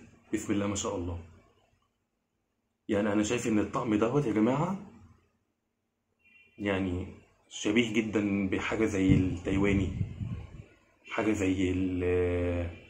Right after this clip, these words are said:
قريب قوي من ال-، من الألماني، هنقول ماشي بفرق طبعًا الصيني والألماني، لكن طقم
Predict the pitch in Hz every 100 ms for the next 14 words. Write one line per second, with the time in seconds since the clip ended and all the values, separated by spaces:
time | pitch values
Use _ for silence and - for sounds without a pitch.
0 | - - - _ _ _ _ _ - 113
1 | 117 117 - 113 110 101 131 - 113 110
2 | 107 104 110 104 98 92 98 113 107 110
3 | 107 - - 104 101 117 110 113 113 107
4 | 110 104 107 101 98 101 - 123 117 113
5 | 110 104 104 104 117 123 139 110 113 113
6 | 123 104 - - - - - 151 160